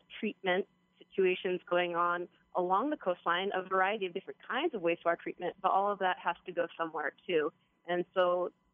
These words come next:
Maalaea Bay and Maalaea Harbor is the recipient of things coming off the land and things coming from our own bodies.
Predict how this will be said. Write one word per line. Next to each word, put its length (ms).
Maalaea 640
Bay 400
and 100
Maalaea 360
Harbor 440
is 160
the 100
recipient 760
of 260
things 180
coming 240
off 160
the 60
land 460
and 120
things 220
coming 320
from 220
our 120
own 140
bodies. 400